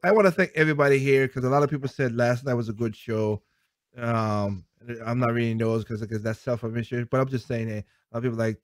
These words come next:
last night's show was, was pretty good. The way that you talk about the virus was pretty good. I'm, I'm just random off saying,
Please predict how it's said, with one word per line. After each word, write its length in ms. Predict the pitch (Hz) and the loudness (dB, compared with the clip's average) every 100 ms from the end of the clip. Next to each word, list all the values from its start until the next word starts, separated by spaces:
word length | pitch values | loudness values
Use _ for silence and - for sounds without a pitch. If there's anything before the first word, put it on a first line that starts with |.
| - | -2
last 300 | 123 123 - | 0 0 0
night's 220 | 120 113 | -4 -4
show 220 | - 123 | -4 -2
was, 220 | 117 113 - 117 | 0 -2 -4 -8
was 200 | 110 101 | -8 -8
pretty 280 | - 113 104 | -12 -12 -8
good. 300 | 110 110 107 - _ _ _ _ _ | -2 -2 -2 -6 _ _ _ _ _
The 80 | 123 | -6
way 160 | 120 131 | -2 0
that 240 | 127 - | -2 -2
you 80 | 123 | -6
talk 280 | 131 117 117 | -2 -4 -4
about 180 | 117 | -4
the 60 | 110 | -2
virus 600 | 104 117 117 113 104 - | 0 2 4 2 -2 -8
was 180 | 117 104 | -14 -14
pretty 280 | - 110 107 | -20 -20 -8
good. 220 | 113 110 | -2 0
I'm, 140 | 113 117 | 0 -2
I'm 80 | 143 | -4
just 180 | 139 107 | -4 0
random 320 | 131 127 117 | 0 2 0
off 220 | 113 113 | 0 -2
saying, 320 | - 117 110 | -6 -10 -12